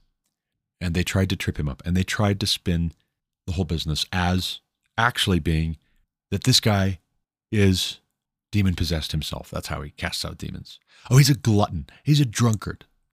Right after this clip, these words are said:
He eats with tax collectors and prostitutes, after all. Have you heard that? Did you know that? Who does he think he is, forgiving sins? Only God can forgive sins. Oh, you hear it? You,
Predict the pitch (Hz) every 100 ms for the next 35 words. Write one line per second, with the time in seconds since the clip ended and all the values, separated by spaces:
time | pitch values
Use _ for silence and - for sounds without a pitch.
0 | _ _ - 175 196 - 76 - - _
1 | _ - - - 87 78 80 73 73 -
2 | 156 - - 71 76 - - - 85 92
3 | 117 156 220 185 87 104 208 247 262 262
4 | _ _ _ _ _ _ _ 220 302 -
5 | 226 190 175 160 98 - 107 104 101 90
6 | 78 73 110 98 95 170 - - - -
7 | - - 82 - _ _ _ _ _ -
8 | 147 117 92 82 123 214 - - 110